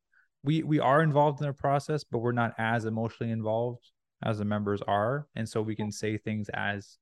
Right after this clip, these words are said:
Speaker 1: see things as they actually are
Speaker 2: Mm-hmm.
Speaker 1: from an outsider perspective. And
Speaker 2: Always with
Speaker 1: yeah.
Speaker 2: love.
Speaker 1: Yeah, absolutely. Um, yeah, I just had a call with my Tony Robbins coach,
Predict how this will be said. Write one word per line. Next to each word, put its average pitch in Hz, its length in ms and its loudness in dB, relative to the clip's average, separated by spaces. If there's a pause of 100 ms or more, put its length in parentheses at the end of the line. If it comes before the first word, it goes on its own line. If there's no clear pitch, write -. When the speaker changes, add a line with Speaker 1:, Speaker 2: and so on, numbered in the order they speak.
Speaker 1:
see - 220 -2
things 135 180 -2
as 113 140 0
they 104 120 0
actually 104 360 -4
are - 220 -6 (380)
Speaker 2:
Mm-hmm. 320 220 2
Speaker 1:
from 117 140 -2
an 107 100 -2
outsider 104 400 0
perspective. - 680 -6
And 101 220 -8 (160)
Speaker 2:
Always 254 320 2
with 220 180 -2
Speaker 1:
yeah. - 60 -4
Speaker 2:
love. - 120 -6 (540)
Speaker 1:
Yeah, 127 340 0
absolutely. 110 640 -4 (280)
Um, 104 420 -4 (580)
yeah, 113 140 2
I 113 40 2
just 120 180 -6
had 131 100 2
a 120 60 2
call 120 260 4
with 113 140 0
my 110 100 2
Tony 110 240 -4
Robbins 104 400 2
coach, 123 460 0